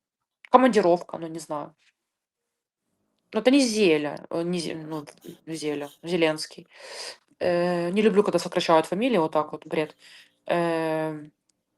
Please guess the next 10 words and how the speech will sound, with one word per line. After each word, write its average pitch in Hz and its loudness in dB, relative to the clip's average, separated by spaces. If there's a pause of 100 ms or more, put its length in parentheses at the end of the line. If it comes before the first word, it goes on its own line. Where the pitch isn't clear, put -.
(640)
нет, 220 6
я 294 6
предположение 226 6
сделала, 208 8
что 202 -6
бу-, - -6
к-, - -6
какие-то 285 10
органы, 180 8
структуры, 185 0